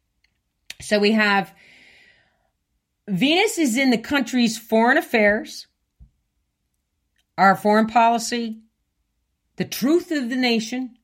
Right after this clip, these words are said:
and what we believe, what we're being led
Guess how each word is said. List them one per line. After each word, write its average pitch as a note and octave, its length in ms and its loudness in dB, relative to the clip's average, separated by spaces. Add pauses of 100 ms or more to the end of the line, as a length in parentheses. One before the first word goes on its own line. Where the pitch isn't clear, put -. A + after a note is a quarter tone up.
(1400)
and E3 200 0
what G#3+ 240 4
we A#3 180 0
believe, D#3+ 960 -6 (1000)
what A3 220 2
we're D4+ 120 -2
being A3 560 2
led F3+ 460 2